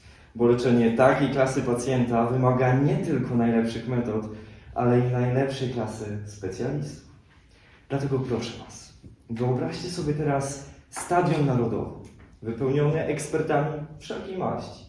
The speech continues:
Inżynierowie, biznesmeni, naukowcy i już w zasadzie słyszę pierwsze pytanie. Naukowca. Ale czy mam laboratorium? Miejsce, w którym mogę bezpiecznie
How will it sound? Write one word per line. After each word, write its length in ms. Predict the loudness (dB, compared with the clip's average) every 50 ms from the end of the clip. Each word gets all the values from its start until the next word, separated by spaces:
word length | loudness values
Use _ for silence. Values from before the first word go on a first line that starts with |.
| -20 _ _ _ _ _ -20 -20 _ -20 -20 -14 -4
Inżynierowie, 1120 | -2 0 2 4 4 6 6 6 6 6 4 4 2 2 2 2 4 4 4 4 2 0
biznesmeni, 720 | -4 -4 -6 -6 -6 -6 -6 -4 -2 0 0 2 0 0 -2 -2
naukowcy 880 | -2 -4 -4 -4 -6 -4 -2 -2 0 0 -2 -4 -2 -2 0 0 -2 -4 -8 -12 -16 -18 -12 -8
i 640 | -4 -2 0 0 0 0 0 0 0 0 -2 -2 -2
już 240 | -2 -2 -2 -2 -2
w 120 | -4 -6
zasadzie 460 | -6 -6 -6 -6 -4 -4 -4 -2 -4 -4
słyszę 680 | -6 -8 -10 -12 -12 -8 -6 -4 -2 -2 -2 -4 -4 -6 -8
pierwsze 280 | -8 -8 -8 -12 -16
pytanie. 500 | -16 -16 -14 -12 -10 -10 -10 -8 -10 -10 -12 -14 -16 -20 -20 -20 _ _ _ _ _ _ _ _ _ -8
Naukowca. 640 | -4 -2 -2 -2 -2 -2 -4 -6 -8 -10 -12 -12 -12 -14 -16 -18 -20 -20 -20 -20 -20 _ _ -20 -20 -20 -20 -20 -20 -20 -20 -12 -2
Ale 240 | 4 4 6 6 4
czy 300 | 2 2 2 2 4 4
mam 240 | 4 6 6 8 8
laboratorium? 800 | 8 8 8 8 6 4 4 2 0 0 0 -2 -6 -8 -12 -14 -14 -16 -20 -20 -20 _ _ _ _ _ _ _ 2
Miejsce, 440 | 2 4 4 4 2 0 -2 -4
w 100 | -4 -4
którym 280 | -4 -4 -4 -4 -2 0
mogę 440 | 0 2 2 4 4 4 2 0 -2 -8 -12 -14 -14 -4
bezpiecznie 880 | 0 2 2 2 2 0 -2 -2 -2 -4 -6 -6 -6 -6 -6 -8 -8 -10